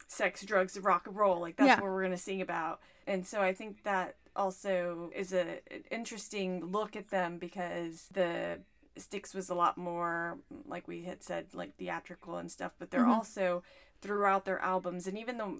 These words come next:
Speaker 1: the songs that Tommy Shaw wrote were a lot more in depth of, like, storytelling and, and going through the album.
Speaker 2: Like an
Speaker 1: Um,
Speaker 2: album, album, like,
Speaker 1: Yeah.
Speaker 2: start to finish, you wanna hear the whole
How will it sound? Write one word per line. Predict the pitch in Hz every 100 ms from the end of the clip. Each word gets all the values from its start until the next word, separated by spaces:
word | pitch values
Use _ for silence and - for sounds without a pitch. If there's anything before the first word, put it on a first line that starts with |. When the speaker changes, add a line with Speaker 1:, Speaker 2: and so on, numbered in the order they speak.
| -
Speaker 1:
the |
songs | 190 190 190 185
that | 190 170 165 -
Tommy | - 185 175
Shaw | - 190
wrote | 190 170 160 160 _ 185
were | 180 170 165 160 165 165 _ -
a |
lot | 180 180 -
more | 190 185 180 180 175 175 -
in | 208 185
depth | 185 190 180 - -
of, | 180
like, | 170 165 -
storytelling | - - 185 170 170 - 175 170 165 165 165
and, | 156 156 156
and | 165 151 147 160 - _ _ _ 190 -
going | - 202 196 185
through | 196 196
the | 180 -
album. | 170 175 170 165 165
Speaker 2:
Like | - 240
an | 233 233
Speaker 1:
Um, | 170
Speaker 2:
album, | 240 269 220 208 -
album, | 196 196 190 180
like, | 196 214
Speaker 1:
Yeah. | 339 311
Speaker 2:
start | 254 -
to | 254
finish, | 240 254 226 226
you | 226 226
wanna | 226 220
hear | - 214
the | 208
whole | 208 202